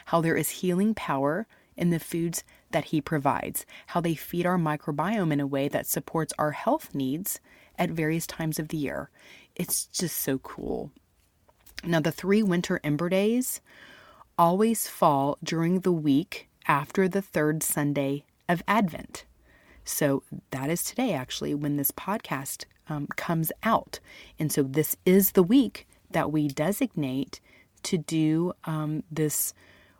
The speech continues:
winter detox. And so we designate this week all the way up through the winter solstice. Okay. Now, as I was reading more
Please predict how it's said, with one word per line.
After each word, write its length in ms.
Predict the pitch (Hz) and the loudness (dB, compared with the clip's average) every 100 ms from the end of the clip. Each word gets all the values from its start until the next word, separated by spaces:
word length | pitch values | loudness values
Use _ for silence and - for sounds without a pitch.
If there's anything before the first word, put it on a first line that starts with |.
| _ | _
winter 600 | 160 156 - 156 160 165 _ _ _ _ - | -2 0 0 0 -2 -4 _ _ _ _ 0
detox. 640 | - 349 - - - - - | 4 4 2 -4 -4 -6 -2
And 160 | 156 151 | -2 0
so 240 | 180 151 | 2 2
we 180 | 147 147 | 2 2
designate 460 | 147 143 170 160 165 | 2 2 0 0 -2
this 200 | - - | -4 -2
week 180 | 143 - - | -2 -4 -4
all 420 | 147 147 151 170 | 0 2 2 2
the 120 | 185 | 2
way 240 | 190 190 175 | 2 2 0
up 140 | - - | -4 -12
through 480 | - 170 151 147 - | -10 -2 0 2 0
the 100 | 156 | -2
winter 460 | 147 147 - 147 - _ | -2 -2 -2 -4 -6 _
solstice. 840 | - - 147 - - - - - - _ _ _ - | -6 -2 -2 -2 -4 -4 -6 -10 -16 _ _ _ -12
Okay. 380 | - 156 175 202 - - - - - - | -2 0 0 -2 -8 -18 -16 -18 -16 0
Now, 320 | 180 170 160 - | 4 4 2 0
as 260 | 185 220 277 | 4 4 4
I 80 | 392 | 2
was 240 | 226 - | 0 2
reading 340 | 180 165 156 147 | 2 2 2 2
more 320 | 156 156 | 2 2